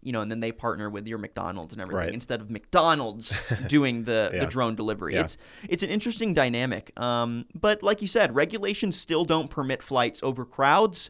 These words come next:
Speaker 2: Yeah.
Speaker 1: or over urban areas, which I, I,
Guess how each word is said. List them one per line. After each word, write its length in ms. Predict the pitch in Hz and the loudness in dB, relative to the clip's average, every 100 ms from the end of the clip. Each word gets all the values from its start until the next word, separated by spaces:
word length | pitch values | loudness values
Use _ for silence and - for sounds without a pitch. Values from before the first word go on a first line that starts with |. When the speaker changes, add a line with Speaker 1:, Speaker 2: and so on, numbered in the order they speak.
| - | -6
Speaker 2:
Yeah. 260 | 95 85 80 | 0 0 2
Speaker 1:
or 320 | 170 170 190 | 4 6 8
over 260 | 170 151 156 | 6 4 2
urban 320 | 147 156 143 131 | 4 2 2 0
areas, 520 | 131 131 95 98 123 | 0 0 -2 -4 -4
which 360 | 180 196 - - - - - - | -4 -4 -8 -12 -20 -20 -20 -16
I, 100 | - _ _ _ _ _ _ | -16 _ _ _ _ _ _
I, 420 | 143 156 165 160 | -4 0 0 0